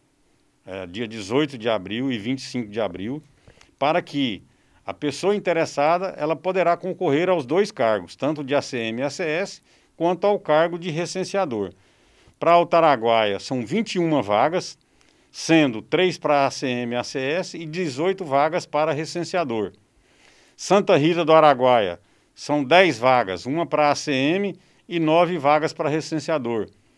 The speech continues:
Alto Taquari, dez vagas, uma para A C M, nove vagas para recenseador. Itiquira, são quatorze vagas, uma para A C M, uma para A C S e dez vagas para recenseador.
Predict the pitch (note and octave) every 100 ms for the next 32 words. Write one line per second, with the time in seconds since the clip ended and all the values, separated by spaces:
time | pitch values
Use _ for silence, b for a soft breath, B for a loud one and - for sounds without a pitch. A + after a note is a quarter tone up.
0 | b b b b C#3+ E3+ - F3 D#3 E3+
1 | D3+ D3 A#2+ F#2 _ G2+ C#3 E3+ C3+ A2+
2 | C3 C3 F#2+ E2+ - _ _ _ - D#3+
3 | E3+ D#3+ D#3+ D3+ D#3+ C3+ D3+ F#3 F#3 -
4 | C#3 D#3 F3 E3 C#3 D3+ D#3 D#3 D#3 D3+
5 | D3 D#3 D#3+ C#3+ A#2+ A#2 F#2 b b b
6 | b b b b D#3 G3+ G3 E3+ F3+ C#3+
7 | F#2 - b b - - D#3 E3+ D3 F#3
8 | G3+ E3 E3 B2+ C3 A#2 F2 - - _
9 | _ _ _ D3+ G3 F#3+ E3 D#3+ - D3+
10 | C#3 F3+ F#3 F3+ F3 E3 D3+ - D3 E3+
11 | F3+ E3 C3 F3+ F3 B2+ C#3+ D#3+ E3+ -
12 | D#3 D#3+ C3 B2 D3 D#3+ D3+ F3 D3+ A2
13 | F#2